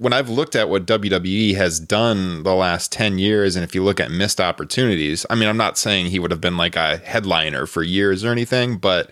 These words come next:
they could have done more with him during that. You know, I, I always thought the booking of him with what happened with Eve and, uh, and John Cena was, like, incredibly questionable. <laughs> I mean, this was a guy who was,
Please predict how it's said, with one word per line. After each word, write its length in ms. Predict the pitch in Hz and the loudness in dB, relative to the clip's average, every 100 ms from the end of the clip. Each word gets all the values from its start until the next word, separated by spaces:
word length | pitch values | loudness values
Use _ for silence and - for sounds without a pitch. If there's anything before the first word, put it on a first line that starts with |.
| - - - _ _ _ _ | -20 -20 -20 _ _ _ _
they 160 | - 175 | -4 -2
could 180 | 180 370 | 0 -2
have 140 | 165 | 0
done 220 | 107 110 | 0 0
more 280 | 95 90 85 | 0 2 2
with 200 | 73 73 | 0 -6
him 420 | 92 60 60 104 - | -8 -8 -10 -16 -12
during 360 | 98 98 80 82 | 0 2 2 0
that. 260 | 76 73 85 | 0 0 0
You 80 | |
know, 120 | 95 98 | 0 0
I, 100 | 120 | 0
I 180 | 104 | 2
always 240 | 143 143 - | 2 2 0
thought 160 | 135 | -2
the 80 | 107 | -2
booking 460 | 87 101 101 107 104 | -2 -2 0 -2 0
of 100 | 90 | -2
him 340 | 101 101 101 | 0 0 0
with 240 | 95 85 - - - | -2 -4 -8 -16 -2
what 120 | 101 | 0
happened 260 | 95 95 87 | 2 0 -2
with 120 | - | -4
Eve 500 | 104 95 95 95 85 | 0 2 4 2 0
and, 200 | 87 82 | 0 0
uh, 300 | 82 82 82 - | 2 2 0 0
and 420 | 95 90 85 - - | 0 0 -2 -6 -8
John 280 | 104 101 92 | -2 0 0
Cena 460 | - 98 95 98 107 | 0 0 2 0 -2
was, 200 | 95 85 | -4 0
like, 240 | 85 73 - _ - | 0 0 -4 _ -8
incredibly 640 | 95 82 - 87 90 90 | -6 -4 0 0 2 -2
questionable. 560 | 80 80 - 127 110 127 - - - | 0 2 2 0 2 0 0 -12 -14
<laughs> 260 | _ - 196 | _ -8 -4
I 120 | 139 - | -4 -4
mean, 220 | 156 139 131 | -2 0 0
this 180 | 156 | 0
was 100 | 156 | 0
a 60 | 123 | 0
guy 340 | 95 104 104 | 0 0 2
who 120 | 104 98 | 2 0
was, 260 | 87 - | -2 -4